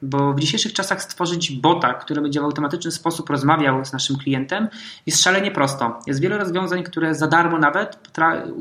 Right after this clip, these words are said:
udostępniają, e, technologię, która tak naprawdę jest w stanie zautomatyzować wiele procesów komunikacyjnych. Naszą rolą jako marketerów jest tak naprawdę wymyślenie tego, jak to ma wyglądać, jak to ma działać, a system będzie już w stanie robić to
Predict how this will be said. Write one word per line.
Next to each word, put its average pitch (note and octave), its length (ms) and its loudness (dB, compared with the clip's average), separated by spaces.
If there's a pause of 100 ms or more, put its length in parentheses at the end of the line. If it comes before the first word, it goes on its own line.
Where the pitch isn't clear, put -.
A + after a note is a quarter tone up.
(180)
udostępniają, F3 800 0 (460)
e, D#3 140 4
technologię, E3+ 680 2 (360)
która B3 320 2
tak A#3 180 -2
naprawdę G3 420 -2
jest F#3 180 -2
w - 60 -6
stanie F3 600 2
zautomatyzować D#3+ 720 0
wiele D#3+ 220 4
procesów D3+ 380 -4
komunikacyjnych. C#3+ 800 -2 (280)
Naszą A3 280 2
rolą F#3+ 180 2
jako F#3 200 -2
marketerów E3 500 0
jest D#3 120 -4
tak C#3 160 -10
naprawdę D#3+ 520 2
wymyślenie D3 520 2
tego, C#3 220 -2
jak D#3+ 240 2
to D3+ 120 -2
ma C#3+ 400 2 (140)
wyglądać, F3 520 0
jak E3+ 120 -4
to D3 120 -2
ma C#3 100 0
działać, G#3 440 0 (340)
a - 100 0
system E3 560 -2
będzie D#3 200 4
już D3 160 2
w - 60 -6
stanie C#3+ 300 2
robić C#3 320 0
to C3+ 420 0